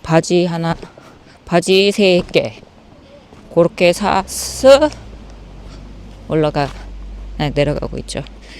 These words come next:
용담사 계곡은 허공기도토인데 폭포수 소리 나죠?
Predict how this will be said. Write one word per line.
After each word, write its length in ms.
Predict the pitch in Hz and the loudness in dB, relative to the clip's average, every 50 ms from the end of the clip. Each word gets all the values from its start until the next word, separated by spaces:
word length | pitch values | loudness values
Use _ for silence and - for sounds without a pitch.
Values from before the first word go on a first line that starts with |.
| - - - - - - | -20 -20 -20 -16 -6 -2
용담사 480 | 190 214 220 240 240 240 254 247 233 | 0 0 2 2 4 4 6 6 6
계곡은 1300 | 233 226 233 226 220 226 233 226 214 208 208 196 202 214 214 208 214 214 202 202 196 185 165 143 139 127 127 123 - - - - - - - - - - - - - - - - - - - - - - - - - - - - - - - - - - - 175 - | 8 8 8 8 8 8 8 8 8 8 6 6 6 6 6 8 8 8 8 8 6 6 6 6 4 2 0 -4 -10 -14 -20 -20 -20 -20 -20 -20 -20 -20 -20 -20 -20 -20 -20 -20 -20 -20 -20 -20 -20 -20 -20 -20 -20 -20 -20 -20 -20 -20 -20 -20 -20 -18 -16 -6 0
허공기도토인데 1120 | 247 233 254 262 254 240 226 220 208 180 - - 185 165 160 156 170 185 202 214 220 214 - - - | 4 6 6 6 6 4 2 2 0 -2 -2 -2 -4 -4 -2 0 0 0 2 2 0 -2 -4 -8 -2
폭포수 360 | - 269 - - 440 - 285 | 0 0 2 2 0 -2 -2
소리 220 | 262 - 320 320 285 | 0 2 2 4 6
나죠? 380 | 196 156 156 170 175 156 110 | 6 6 6 6 6 4 4